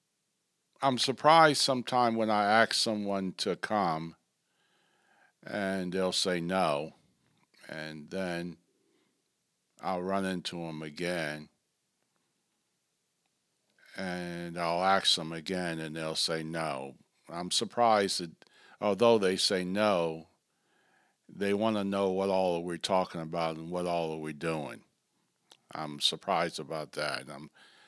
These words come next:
so I'm saying to myself, if, if you're, if you have a no,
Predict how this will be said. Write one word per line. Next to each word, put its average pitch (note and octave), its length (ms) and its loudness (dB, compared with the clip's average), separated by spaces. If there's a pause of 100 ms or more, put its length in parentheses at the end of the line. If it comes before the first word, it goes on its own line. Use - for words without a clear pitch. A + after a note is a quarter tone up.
so - 180 -4
I'm E2 140 -4
saying A#2+ 360 2
to G2 40 -2
myself, E2 600 -4
if, D2+ 300 -10 (200)
if D#2+ 320 -8
you're, G#2 380 0 (640)
if F#2 240 -4
you B2+ 200 4
have A2 240 8
a E2 80 0
no, F2 680 4